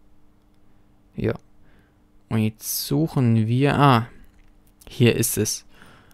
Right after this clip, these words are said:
Ähm, auf jeden Fall haben wir das jetzt abgespeichert. Das ist perfekt.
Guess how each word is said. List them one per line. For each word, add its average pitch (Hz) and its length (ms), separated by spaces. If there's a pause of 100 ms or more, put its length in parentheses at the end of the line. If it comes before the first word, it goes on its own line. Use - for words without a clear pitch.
(120)
Ähm, 120 760 (1160)
auf 113 180
jeden 139 140
Fall 151 300
haben 113 220
wir 110 160
das - 300
jetzt - 280
abgespeichert. - 720 (880)
Das - 120
ist - 120
perfekt. - 440